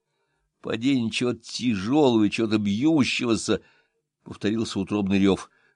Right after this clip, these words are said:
«Там, э, ничего не случится?» — спросил я. Особой симпатии к Пату я не испытывал. Желание поглядеть на человека, умеющего так орать, тоже, но все-таки ребенок.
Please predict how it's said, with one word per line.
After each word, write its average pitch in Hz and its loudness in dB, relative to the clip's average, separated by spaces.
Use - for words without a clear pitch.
«Там, 101 2
э, 95 2
ничего 98 -2
не 180 0
случится?» — 104 -4
спросил 95 -4
я. 95 2
Особой 170 -4
симпатии 170 -4
к - -10
Пату 175 -6
я 156 0
не 147 -6
испытывал. 90 -4
Желание 131 0
поглядеть 120 -2
на 117 -4
человека, 113 2
умеющего 107 0
так 120 -2
орать, 104 0
тоже, 110 0
но 82 -2
все-таки - -10
ребенок. 85 -2